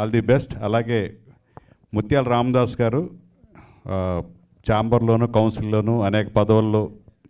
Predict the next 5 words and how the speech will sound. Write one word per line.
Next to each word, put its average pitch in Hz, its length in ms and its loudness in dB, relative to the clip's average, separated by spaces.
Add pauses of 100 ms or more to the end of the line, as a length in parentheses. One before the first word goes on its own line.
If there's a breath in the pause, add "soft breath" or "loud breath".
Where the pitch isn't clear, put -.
చాలా 110 420 0 (140)
సినిమాలకి 113 540 -2
డిస్ట్రిబ్యూటర్గా 107 640 0
కూడా 104 380 -2 (480 soft breath)
అనేక 120 280 -2